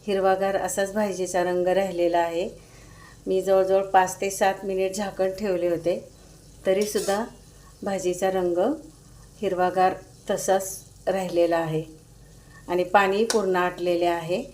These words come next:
भाजी आपली चांगली शिजलेली आहे. आता मी एका बाउलमध्ये ही भाजी काढून घेते. तर खाण्यासाठी आपली ही घासाची भाजी तयार झालेली आहे. हा व्हिडिओ जर तुम्हाला आवडला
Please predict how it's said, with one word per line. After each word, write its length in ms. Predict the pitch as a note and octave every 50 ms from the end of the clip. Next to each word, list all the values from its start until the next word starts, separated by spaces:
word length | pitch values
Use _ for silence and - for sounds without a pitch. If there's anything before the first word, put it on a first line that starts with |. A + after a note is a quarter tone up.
| - - - - - - F#3
भाजी 260 | F#3 F#3 F3+ E3+ F#3 F#3+
आपली 220 | F#3 F#3 F#3 F#3
चांगली 400 | F#3 - G3+ F3+ F3 E3+ F3 G3
शिजलेली 580 | G3+ - - G#3+ F#3 E3+ F3 E3+ E3+ E3+ E3 E3
आहे. 280 | E3+ E3 D#3+ D#3 E3+ E3+
आता 300 | F3 F3+ F3+ - - F3+
मी 160 | F3+ F#3 F#3+
एका 240 | F#3+ F#3 F3+ - F#3
बाउलमध्ये 580 | F3+ F#3 F3+ F3 F3 E3+ E3+ E3+ F3 E3+ E3+ F3+
ही 120 | F#3 F#3 F#3
भाजी 340 | F#3 F3+ E3+ D3+ E3 A3+ D#4+ - - - - - - - - -
काढून 260 | - F3 D#3+ D3 D#3
घेते. 480 | E3 F3 F3 F#3 G3 F3+ D#3+ - D#3+ D3+ D3+ D#3 - - - - - - - - - - - - - - - - - - - - - - - - - - - - - - - - - - - - G#5+ - - - - - - - - - - - - - - - - - - - - - - _ _ - - - - - - - - -
तर 120 | - G3 F#3+ F#3+ -
खाण्यासाठी 580 | A3 G3 G3+ G3 F#3+ F#3+ - G#3+ G3+ G#3 G3+
आपली 240 | G3 F#3+ F#3+ F3+ F#3
ही 140 | F#3 F#3 F3+
घासाची 560 | F#3+ G#3+ G#3 G3 - - F#3+ F#3 F#3 F#3+ G3
भाजी 360 | G3 G#3+ G#3 G3 F#3 F3+ F#3 F3+ -
तयार 280 | F#3 F3+ F3 F3 F3 E3+
झालेली 460 | F3 F#3+ F#3+ F3+ F3+ F3+ F3 F3 F3
आहे. 320 | F3 E3+ E3+ E3+ F#3 - - - - - - - - - - -
हा 100 | G#3+ G#3
व्हिडिओ 360 | G3 G3 G3 F#3+ F#3+ F#3+ F#3+
जर 160 | F#3 F#3+ F#3 F#3 F#3
तुम्हाला 300 | F#3+ F#3 F#3 F3 F3 F3+
आवडला 460 | F3 F3 F3 F3 F3 E3 F3 G3 A#3